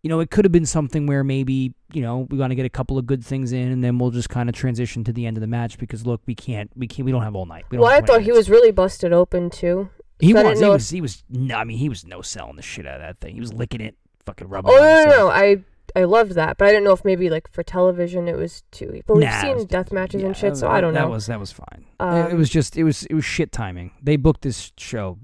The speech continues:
Speaker 1: Uh, it
Speaker 2: Yeah, I did
Speaker 1: didn't
Speaker 2: not like, I, I did not like the ending, but I was super excited to see Minoru Suzuki, and, um,
Speaker 1: Oh, yeah, and that's why, that's why
Speaker 2: cannot
Speaker 1: people
Speaker 2: wait
Speaker 1: were so
Speaker 2: till next
Speaker 1: upset because
Speaker 2: week.
Speaker 1: everybody was pumped to see Suzuki.
Speaker 2: Yeah.
Speaker 1: You gave him fucking six minutes.
Speaker 2: I know.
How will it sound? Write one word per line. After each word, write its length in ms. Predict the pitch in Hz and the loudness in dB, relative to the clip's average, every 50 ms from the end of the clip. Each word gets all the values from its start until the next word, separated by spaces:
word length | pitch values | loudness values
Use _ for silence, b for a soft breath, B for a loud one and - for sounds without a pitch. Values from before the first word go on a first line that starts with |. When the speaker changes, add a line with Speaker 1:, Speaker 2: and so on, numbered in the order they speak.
| 143 - | -18 -18
Speaker 1:
Uh, 140 | - - - - _ | -16 -16 -16 -18 _
it 160 | - 87 107 208 | -16 -8 -6 -4
Speaker 2:
Yeah, 100 | - 120 | 0 0
I 100 | - - | 0 2
did 40 | - | 4
Speaker 1:
didn't 160 | - - 508 | 4 4 4
Speaker 2:
not 200 | 554 571 571 - | 2 0 0 0
like, 340 | - 508 523 523 - - - - - - _ _ _ - - | 0 0 0 -2 -2 -8 -16 -18 -20 -20 _ _ _ -2 0
I, 180 | - - - - - _ _ _ _ | 0 0 0 -4 -8 _ _ _ _
I 60 | - 220 | -8 -4
did 200 | - - 466 523 | -2 -2 -2 -2
not 140 | 508 - | -2 -4
like 180 | - 494 494 - | -4 -6 -6 -6
the 120 | - 247 | -8 -8
ending, 340 | 240 247 226 196 190 190 175 - _ _ _ _ _ _ _ _ _ _ _ _ _ _ _ _ _ | -8 -6 -8 -10 -10 -12 -14 -18 _ _ _ _ _ _ _ _ _ _ _ _ _ _ _ _ _
but 80 | - - | 2 4
I 80 | 220 | 6
was 160 | 226 233 233 - | 6 6 6 4
super 580 | - - 302 370 - 349 320 294 302 285 262 _ _ _ _ _ _ _ _ _ _ - | 0 -4 -6 -4 -2 -2 0 0 -2 -2 -6 _ _ _ _ _ _ _ _ _ _ -6
excited 380 | 214 214 - - 202 196 185 | -6 -4 -2 0 0 0 0
to 80 | 185 185 | -2 -6
see 180 | - - 226 | -8 -8 -6
Minoru 340 | 220 208 185 170 170 170 165 | -6 -4 -4 -4 -4 -4 -6
Suzuki, 580 | 160 - 175 165 170 170 170 - 185 185 185 - - | -6 -8 -10 -8 -8 -10 -10 -10 -10 -8 -8 -10 -10
and, 400 | - 175 175 170 170 170 175 - | -12 -12 -10 -10 -10 -10 -12 -12
um, 200 | 165 165 165 170 | -14 -14 -12 -4
Speaker 1:
Oh, 80 | 170 156 | 0 2
yeah, 220 | 160 147 170 214 170 | 4 4 4 2 0
and 100 | 110 101 | -2 -2
that's 200 | 113 139 - - | -4 -4 -2 0
why, 180 | 160 156 147 | 0 0 0
that's 380 | 139 120 127 123 - 196 - - | 0 -4 -2 0 2 2 2 2
why 60 | 523 240 | 2 2
Speaker 2:
cannot 120 | 202 - | 2 0
Speaker 1:
people 200 | 208 202 190 185 | 0 0 0 0
Speaker 2:
wait 100 | 190 175 | 2 0
Speaker 1:
were 60 | 175 | 0
so 160 | - - 196 | -2 0 0
Speaker 2:
till 80 | 185 180 | 0 0
next 180 | 180 175 175 226 | -2 -2 -2 -2
Speaker 1:
upset 180 | 233 233 - | -2 -2 -2
because 300 | - 214 208 151 131 113 | 0 2 2 2 2 0
Speaker 2:
week. 100 | 117 - - | -4 -10 -8
Speaker 1:
everybody 320 | - 156 175 185 - 247 240 | -6 -6 -4 0 0 0 2
was 140 | 185 - - | 0 0 0
pumped 260 | - - 127 120 - | 0 0 0 -4 -6
to 80 | - | -8
see 160 | 113 - 139 123 | -8 -6 -6 -6
Suzuki. 380 | 104 117 107 107 123 123 120 | -6 -6 -6 -4 -4 -2 -2
Speaker 2:
Yeah. 140 | 151 123 - | -2 -2 0
Speaker 1:
You 40 | - | 0
gave 140 | 135 143 151 | 0 0 0
him 80 | 151 139 | -2 -4
fucking 400 | - - - 127 143 - 175 160 | -6 -6 -8 -8 -6 -4 -6 -6
six 340 | - - - 202 - - | -6 -6 -8 -10 -8 -6
minutes. 540 | 160 170 202 240 240 160 107 - - - _ _ | -4 -4 -2 -2 -4 -4 -6 -10 -16 -20 _ _
Speaker 2:
I 80 | - 165 | -14 -12
know. 240 | 147 - - - | -12 -12 -12 -14